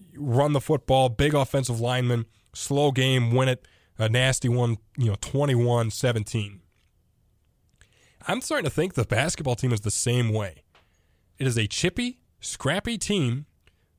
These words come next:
that kicks on the talent when they need it to. The defense, the offense, the shooting. When they need a big basket, they will get one. I don't know if this is a top ten team. I mean, you look at some of those top ten teams, my goodness, do they play fast?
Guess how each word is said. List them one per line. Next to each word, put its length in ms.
that 380
kicks 500
on 280
the 80
talent 440
when 100
they 120
need 180
it 120
to. 120
The 100
defense, 460
the 160
offense, 420
the 120
shooting. 420
When 140
they 120
need 160
a 40
big 180
basket, 420
they 120
will 120
get 220
one. 300
I 80
don't 120
know 160
if 60
this 80
is 120
a 40
top 280
ten 220
team. 260
I 40
mean, 160
you 80
look 140
at 80
some 100
of 60
those 140
top 220
ten 180
teams, 320
my 180
goodness, 380
do 100
they 140
play 260
fast? 560